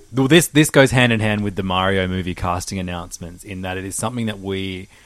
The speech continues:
I feel like, you know, would joke, it's come very close to something we would joke about, but the thing that we got is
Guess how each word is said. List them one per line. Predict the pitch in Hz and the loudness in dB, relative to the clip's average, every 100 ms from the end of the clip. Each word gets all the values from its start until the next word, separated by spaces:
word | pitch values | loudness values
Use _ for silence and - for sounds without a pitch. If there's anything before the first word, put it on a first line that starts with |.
| _ - - 107 | _ -20 -14 -8
I | |
feel | 104 127 123 | -6 -2 0
like, | 110 - | 0 -2
you | 117 | -8
know, | 107 98 | -6 -4
would | 104 110 92 | -4 -6 -10
joke, | - 107 117 - - - - - | -4 -2 -2 -6 -20 -20 -16 -4
it's | 151 - | -4 0
come | 156 143 | 0 0
very | 120 139 | 2 2
close | 147 143 135 | 4 2 2
to | 135 | 0
something | 139 123 | 0 0
we | 117 | 0
would | 107 | 0
joke | - 104 104 | -2 -4 -4
about, | 92 90 95 87 | -4 -4 -4 -2
but | 120 110 101 - - - | 2 2 0 -10 -20 -16
the | 101 | -8
thing | 117 120 | -4 -4
that | 104 | -4
we | 101 | -4
got | 107 98 95 | 0 -2 -2
is | 107 | -8